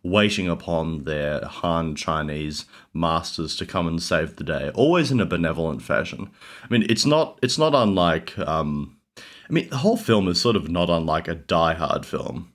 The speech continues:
which, um, Jack, Jack and I have recently watched a Die Hard film. And it's sort of Die Hard if the Die Hard guy was a Chinese guy and he was, um, I s-, I guess he's more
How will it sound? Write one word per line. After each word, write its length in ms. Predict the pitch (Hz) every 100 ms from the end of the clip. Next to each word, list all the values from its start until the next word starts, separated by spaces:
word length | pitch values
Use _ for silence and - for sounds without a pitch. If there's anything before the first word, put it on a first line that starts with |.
| _ -
which, 380 | 78 - - 82
um, 420 | 73 76 73 78
Jack, 300 | 95 90 -
Jack 220 | 110 98 95
and 100 | 78
I 120 | 73
have 100 | 71
recently 360 | 73 - 65
watched 360 | 65 65 - -
a 20 |
Die 280 | 67 73 69
Hard 280 | 73 - -
film. 360 | - 60 - - - - - - - -
And 140 | 104
it's 180 | 107 107
sort 160 | 160
of 360 | 117 85 - -
Die 260 | 95 90 90
Hard 340 | 87 82 82
if 280 | 78 - - _ _ -
the 120 | 90
Die 220 | 87 85
Hard 300 | 82 76 71
guy 240 | 78 76
was 320 | 73 73 69 -
a 60 |
Chinese 540 | 73 82 80 80 80 76
guy 320 | 85 80 82
and 320 | 82 78 80
he 120 | 82 78
was, 320 | 71 65 -
um, 400 | 67 71 - - _ _ _ _ _ - - _ _
I 40 | 104
s-, 160 | - -
I 60 | 113
guess 200 | 131 127
he's 180 | 113
more 560 | 98 101 87 82 76